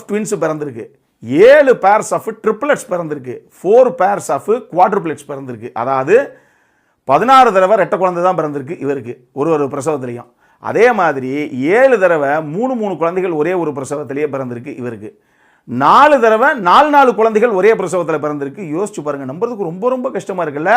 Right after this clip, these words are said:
ஆனா இது ஒரு ரெக்கார்டட் விஷயம்தான். இதுக்கான விஷயங்கள் எல்லாமே ரஷ்யாவுடைய ரெக்கார்ட்ல கிளியராக அவங்க மெயின்டெயின் பண்ணிட்டு இருக்காங்க. சுயா அப்படிங்கிற ஒரு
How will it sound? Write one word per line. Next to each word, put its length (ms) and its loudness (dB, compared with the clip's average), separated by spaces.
ஆனா 440 -4
இது 280 -8
ஒரு 180 -4
ரெக்கார்டட் 800 -6
விஷயம்தான். 540 -12
இதுக்கான 680 -6
விஷயங்கள் 380 -4
எல்லாமே 360 -2
ரஷ்யாவுடைய 640 -6
ரெக்கார்ட்ல 600 -4
கிளியராக 360 -2
அவங்க 240 -8
மெயின்டெயின் 160 -10
பண்ணிட்டு 240 -10
இருக்காங்க. 480 -10
சுயா 360 4
அப்படிங்கிற 520 -2
ஒரு 600 -4